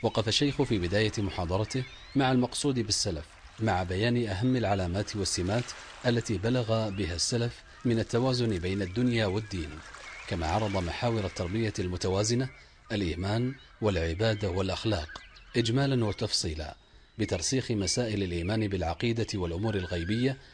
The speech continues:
مع عرض نماذج من حياة السلف رضوان الله عليهم،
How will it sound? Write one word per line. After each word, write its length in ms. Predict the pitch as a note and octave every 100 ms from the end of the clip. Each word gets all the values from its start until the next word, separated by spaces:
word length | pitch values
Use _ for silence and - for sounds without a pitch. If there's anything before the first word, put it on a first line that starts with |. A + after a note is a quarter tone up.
| - -
مع 100 | G2
عرض 320 | E2 E2+ G#2+ G#2
نماذج 520 | F#2 F2+ A#2 A2+ G#2+
من 160 | G2
حياة 260 | E2+ A#2 C3 A2+
السلف 640 | - A2+ B2 - - - B2
رضوان 300 | A#2+ C#3 C#3
الله 320 | A#2 G2 F#2+
عليهم، 460 | G2 E2+ - D2